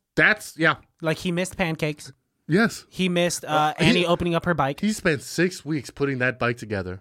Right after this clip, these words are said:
Speaker 2: Yeah.
Speaker 1: He didn't even get to see her op-, look at it. <laughs>
Speaker 2: It's not six weeks. This guy's not putting in one screw in and calling it a day.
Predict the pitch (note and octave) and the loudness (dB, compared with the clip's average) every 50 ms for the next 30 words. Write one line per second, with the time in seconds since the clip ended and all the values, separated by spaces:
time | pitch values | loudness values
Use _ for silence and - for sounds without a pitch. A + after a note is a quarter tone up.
0 | _ _ - A2+ A#2 B2 B2 A#2+ G2+ F2+ - A#2+ B2 C#3 D3 C#3+ C#3+ C#3 B2+ C3+ | _ _ -8 -4 -2 -2 -2 -4 -6 -2 0 2 2 4 4 2 2 2 0 0
1 | C3 - C3 - - B2 A#2 A2 A2+ A#2 A2 G2 F#2+ - - A#2 G#2 F#2+ - G#2 | 0 -2 -8 -6 -4 -4 -2 0 0 0 0 0 -2 -2 -2 -2 -2 0 -2 -4
2 | F#2 F2 - - D3 - - - _ _ _ _ - - _ G#3+ C4 B3+ - - | -6 -6 -8 -10 -10 -10 -10 -16 _ _ _ _ -20 -14 _ 0 0 0 2 0
3 | A#3 - - D#3 D3 B2 A#2 - - - _ _ _ F#3 G#3 G#3 G#3 A3+ A3+ G#3+ | -2 -2 -2 -6 -6 -8 -8 -12 -18 -20 _ _ _ 0 0 2 4 4 4 4
4 | G3 A3 G3+ G3+ - G#3 G3+ G3+ G3 F#3+ F3+ F#3 F#3+ F#3 - - F#3+ F#3+ F#3 F3+ | 4 4 4 4 4 2 2 2 2 2 4 2 2 2 0 0 2 2 2 2
5 | F3+ F3 E3 F3+ E3+ E3 E3 D#3+ D3 C#3+ B2+ C3+ A#2+ A2+ B2 | 2 0 2 2 0 2 0 -2 -2 -2 -2 -4 -4 -6 -10